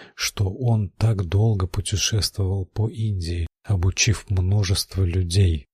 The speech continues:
и что он основал сангху ради сохранения истинного закона. На седьмой день маллы соорудили погребальный костер. Они пытались разжечь его,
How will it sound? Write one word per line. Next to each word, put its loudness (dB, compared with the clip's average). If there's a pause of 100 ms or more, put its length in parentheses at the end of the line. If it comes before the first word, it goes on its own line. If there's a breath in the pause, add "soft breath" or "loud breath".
(400)
и -2
что -2
он 0 (280 loud breath)
основал 2
сангху 0 (240 loud breath)
ради 2 (120 loud breath)
сохранения 2
истинного 0
закона. 0 (1400)
На 2
седьмой 2
день 2
маллы 0 (200 loud breath)
соорудили 0
погребальный 2
костер. -2 (680)
Они 0 (100)
пытались 0
разжечь 0
его, 0